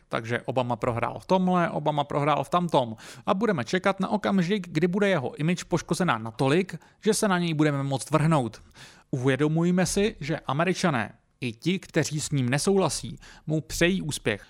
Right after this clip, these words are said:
a hledí k němu s nadějí.“ Konec citace. To vše souviselo s tím, že McConnell moc dobře věděl, že Obama rétoricky vsadil na sliby, že bude překonávat stranické rozdíly.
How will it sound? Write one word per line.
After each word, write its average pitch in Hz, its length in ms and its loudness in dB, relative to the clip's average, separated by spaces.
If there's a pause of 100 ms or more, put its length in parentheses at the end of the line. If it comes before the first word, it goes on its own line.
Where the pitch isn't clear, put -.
(140)
a 202 80 6
hledí 170 380 2
k - 80 -18
němu 120 220 -2
s - 120 -8
nadějí.“ 135 460 0 (240)
Konec 113 280 -4
citace. - 400 -2 (920)
To 196 140 2
vše 185 260 0
souviselo 214 540 0
s - 80 -10
tím, 127 340 -2
že 196 140 4
McConnell 175 600 0
moc 156 320 -2
dobře 165 300 0
věděl, 139 400 0 (120)
že 113 140 -4
Obama 147 400 0
rétoricky 156 520 -2
vsadil 170 360 -2
na 123 100 -6
sliby, 127 440 0 (220)
že 208 140 -2
bude 202 240 0
překonávat 185 840 -2
stranické 147 600 -2
rozdíly. 156 560 0